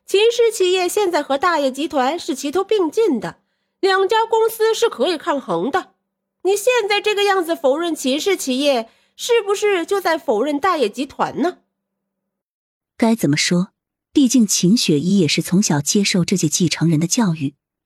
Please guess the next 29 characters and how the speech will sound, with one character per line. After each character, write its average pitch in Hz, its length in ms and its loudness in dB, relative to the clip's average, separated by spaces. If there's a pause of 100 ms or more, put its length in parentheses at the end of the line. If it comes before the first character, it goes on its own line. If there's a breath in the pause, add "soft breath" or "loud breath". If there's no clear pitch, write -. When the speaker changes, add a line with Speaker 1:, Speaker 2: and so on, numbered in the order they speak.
(200 soft breath)
Speaker 2:
所 - 240 2
以 254 120 6
脑 156 180 4
袋 180 100 2
里 156 140 4
面 170 240 4
该 226 180 2
有 196 140 2
的 - 100 -4
智 - 180 0
慧、 185 220 2
该 214 200 0
有 196 120 4
的 160 100 0
谋 147 200 4
略 220 200 4
也 147 140 2
是 180 140 0
一 160 140 2
样 190 200 2
都 180 140 0
不 165 100 -4
少 - 260 -4
的。 135 200 -8 (920)
苏 269 220 2
千 240 240 2
玉 202 100 6
现 185 260 0
在 165 340 -4